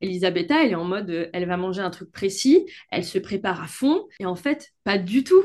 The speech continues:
Genre, elle mange une salade qu'elle a achetée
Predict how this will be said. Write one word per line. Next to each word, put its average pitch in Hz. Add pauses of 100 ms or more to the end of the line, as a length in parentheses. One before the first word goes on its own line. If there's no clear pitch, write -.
(400)
Genre, 196
elle 196
mange 226
une 202
salade 233
qu'elle 180
a -
achetée 190